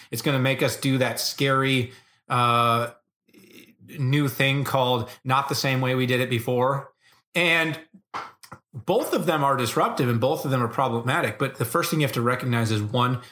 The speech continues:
that you, you actually, that change is coming. It's actually just the recognition of it. And a lot of businesses don't see it. I mean,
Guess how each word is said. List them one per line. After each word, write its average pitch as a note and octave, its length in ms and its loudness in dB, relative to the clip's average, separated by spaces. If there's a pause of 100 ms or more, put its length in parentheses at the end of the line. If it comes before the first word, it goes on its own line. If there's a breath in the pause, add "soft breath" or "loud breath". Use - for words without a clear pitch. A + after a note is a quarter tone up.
(260 loud breath)
that A#2 120 -2
you, B2 140 2
you B2 160 0
actually, A2 560 -2 (520)
that A#2 140 0
change C3 300 2
is G2+ 80 0
coming. - 360 -2 (140)
It's C#3 160 -2
actually F#3 300 0
just D3+ 160 -2
the D3 80 -2
recognition A#2 640 0
of F#2 140 -10
it. - 200 -20 (320)
And C#3+ 140 2
a C#3 60 2
lot G3 160 2
of F#3+ 80 -2
businesses D#3 340 0
don't A#2 220 0
see C#3 220 0
it. G2 140 -6
I A#2 60 -2
mean, C3 240 0